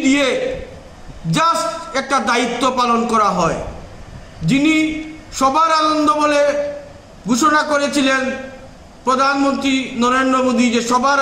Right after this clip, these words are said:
আনন্দ, সর্বানন্দের রাজত্বে সবাই সুখে কাটাবে, আমরা দেখছি তারই আমলে আরেক দয়ানন্দ তিনি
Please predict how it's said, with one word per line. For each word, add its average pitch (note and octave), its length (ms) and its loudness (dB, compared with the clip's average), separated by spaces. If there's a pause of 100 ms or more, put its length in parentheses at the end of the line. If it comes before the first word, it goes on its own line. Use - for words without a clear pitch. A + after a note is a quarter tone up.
আনন্দ, C4+ 240 0 (140)
সর্বানন্দের B3+ 760 2
রাজত্বে A#3+ 440 0 (480)
সবাই A#3+ 300 2 (440)
সুখে C#4 400 2
কাটাবে, A#3+ 360 2 (200)
আমরা A3+ 160 0 (100)
দেখছি A3+ 300 0 (560)
তারই C#4 340 0
আমলে B3+ 300 0 (440)
আরেক C4+ 240 0 (440)
দয়ানন্দ C4 580 2 (440)
তিনি C4 160 4